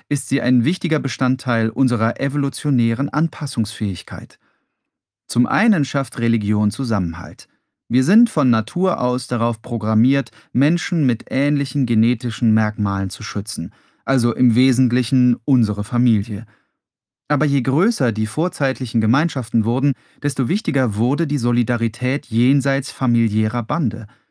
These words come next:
Religion avancierte zum sozialen Bindemittel.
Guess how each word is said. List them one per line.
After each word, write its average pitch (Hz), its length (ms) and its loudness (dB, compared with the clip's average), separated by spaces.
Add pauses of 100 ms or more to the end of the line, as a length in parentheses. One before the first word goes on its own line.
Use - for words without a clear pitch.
(420)
Religion 127 800 2
avancierte 123 800 -2
zum 113 260 0
sozialen 110 720 0
Bindemittel. 95 640 -4